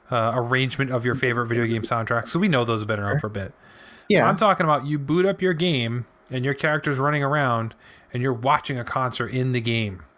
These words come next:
Speaker 1: So we've had
Speaker 2: Okay.
Speaker 1: Travis Scott showed up in Fortnite this year. Marshmello did it
Speaker 2: Oh, yeah,
Speaker 1: in twenty nineteen
Speaker 2: yeah.
Speaker 1: in Fortnite.
Speaker 2: Yeah.
Speaker 1: Um, there's been in Second Life, Minecraft. Uh, I think World of Warcraft even had a concert at one point too.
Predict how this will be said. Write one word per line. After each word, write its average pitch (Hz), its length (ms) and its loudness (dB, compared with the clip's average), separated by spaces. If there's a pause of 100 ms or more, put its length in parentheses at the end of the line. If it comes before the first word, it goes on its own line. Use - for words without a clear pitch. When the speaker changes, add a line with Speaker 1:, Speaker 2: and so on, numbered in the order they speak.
(160)
Speaker 1:
So 131 280 0
we've 117 200 0
had 131 280 4
Speaker 2:
Okay. 262 100 4 (540)
Speaker 1:
Travis 123 360 0
Scott 143 440 0
showed 131 180 -2
up 120 140 -2
in 113 100 -6
Fortnite 156 500 -2
this 147 200 -6
year. 147 360 0
Marshmello 127 580 0
did 123 160 0
it 123 40 2
Speaker 2:
Oh, 147 40 4
yeah, 156 280 6
Speaker 1:
in 113 120 2
twenty 113 80 0
nineteen 185 480 0
Speaker 2:
yeah. 185 60 2
Speaker 1:
in 175 60 0
Fortnite. 175 520 0
Speaker 2:
Yeah. 120 140 0 (680)
Speaker 1:
Um, 120 280 0
there's 117 180 -2
been 131 200 -2
in 120 140 -4
Second 156 400 -4
Life, 139 240 0
Minecraft. 139 1000 -2
Uh, 135 160 0
I 135 60 -2
think 143 220 -4
World 143 240 0
of 123 80 -2
Warcraft 139 420 0
even 123 160 -2
had 120 160 -2
a 113 40 -2
concert 120 420 -4
at 117 40 -6
one 117 160 -4
point 113 280 -8
too. 123 320 -2